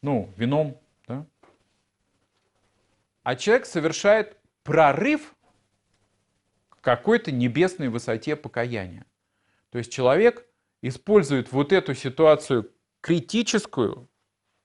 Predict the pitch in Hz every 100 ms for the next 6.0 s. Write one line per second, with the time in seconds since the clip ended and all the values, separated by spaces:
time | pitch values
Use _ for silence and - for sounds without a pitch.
0 | _ - 127 143 120 123 - 127 135 143
1 | 139 220 240 208 - - 113 - - _
2 | _ _ _ _ _ _ _ _ _ _
3 | _ _ _ _ _ _ _ _ _ _
4 | _ - 117 151 190 160 147 131 143 233
5 | 240 - 143 117 117 - 160 185 196 -